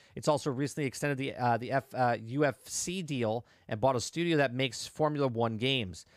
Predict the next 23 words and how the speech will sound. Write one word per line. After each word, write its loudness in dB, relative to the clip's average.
The, 2
uh, 4
the -16
competition 0
isn't, -4
uh, 4
resting. 0
Rival 4
Take-Two -2
is 0
revamping 0
its -4
golf 2
offering 0
and -4
plans -2
to -10
resume -4
making -4
N -6
F -6
L 4
games -6